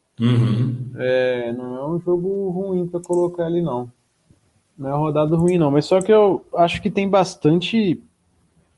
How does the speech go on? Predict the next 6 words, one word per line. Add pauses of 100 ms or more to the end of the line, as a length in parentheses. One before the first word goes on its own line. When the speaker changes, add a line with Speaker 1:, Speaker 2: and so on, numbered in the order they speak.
(140)
Speaker 2:
bons
jogadores
ofensivos
aqui. (800)
Por
exemplo,